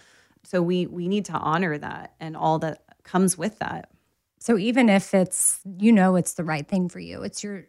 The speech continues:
Speaker 2: your choice, or it's a type of grief. Some grief we can't control or choose, but others,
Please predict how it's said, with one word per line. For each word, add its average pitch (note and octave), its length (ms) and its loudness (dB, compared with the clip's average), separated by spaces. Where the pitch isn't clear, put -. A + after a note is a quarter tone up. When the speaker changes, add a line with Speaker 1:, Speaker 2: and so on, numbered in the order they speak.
Speaker 2:
your G#3 140 -10
choice, F#3+ 320 -4
or B3 80 -2
it's A#3+ 100 -2
a B3 60 2
type A#3+ 240 2
of A3 80 6
grief. G3+ 180 0
Some D4+ 220 6
grief A#3+ 340 4
we G3 120 -2
can't E3 260 2
control F3 340 -4
or E3 80 -8
choose, F#3 560 0
but F#3 240 -2
others, F#3 580 -2